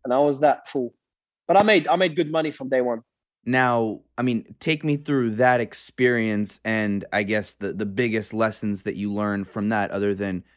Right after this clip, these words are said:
Speaker 2: you know, I guess kind of, if you will, overcoming that fear of, um, you know, imposter syndrome.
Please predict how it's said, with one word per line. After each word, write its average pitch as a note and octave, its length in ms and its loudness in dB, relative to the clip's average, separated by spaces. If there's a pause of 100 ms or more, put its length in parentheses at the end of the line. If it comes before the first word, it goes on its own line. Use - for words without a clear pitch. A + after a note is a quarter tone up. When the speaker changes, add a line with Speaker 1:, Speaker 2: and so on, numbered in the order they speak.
Speaker 2:
you A2+ 140 -2
know, F2+ 280 -4
I G2+ 100 -2
guess G2 240 -4
kind G2 260 -4
of, F#2 160 -6 (400)
if - 160 -10
you G#2 80 -6
will, G2 240 -2
overcoming G2+ 560 -2
that F#2 160 -6
fear F#2+ 320 -4
of, F2 320 -6 (320)
um, F2+ 400 -6 (320)
you A2+ 100 -4
know, F2 120 -4
imposter G2 360 -2
syndrome. D2+ 380 -12